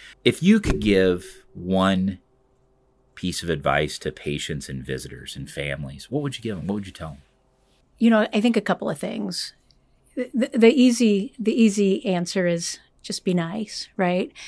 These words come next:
Speaker 2: Um, you're coming to a place that has been overwhelmed the last couple of years. Most people know that we're overwhelmed in many ways from a staffing perspective.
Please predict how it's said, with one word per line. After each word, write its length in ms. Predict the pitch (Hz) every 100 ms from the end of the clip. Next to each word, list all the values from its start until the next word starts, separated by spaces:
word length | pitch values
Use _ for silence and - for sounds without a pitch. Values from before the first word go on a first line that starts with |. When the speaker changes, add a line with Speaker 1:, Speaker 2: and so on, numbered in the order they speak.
| - - _ 196
Speaker 2:
Um, 500 | 185 170 165 170 170 _ _ _ _ _ - _ _ _ _ _ _ _ -
you're 200 | - 190
coming 380 | 180 - 208 214
to 120 | 202
a 40 | 190
place 420 | - 185 180 -
that 180 | 185 170
has 260 | 175 175
been 160 | - 208
overwhelmed 720 | 190 185 185 170 170 180 180
the 80 | 190
last 280 | 214 208
couple 280 | - 185 185
of 140 | 175 170
years. 400 | 170 165 170 - - - -
Most 240 | 233 226
people 260 | - 220 208
know 380 | 190 185 180 180
that 340 | 180 175 294 - - -
we're 140 | 196 208
overwhelmed 520 | 190 185 185 175 180
in 140 | 175
many 300 | 175 175 185
ways 520 | 180 175 175 180 180
from 200 | - 180
a 40 | 175
staffing 500 | - 208 - 185 180
perspective. 840 | - 175 - 190 - 190 180 170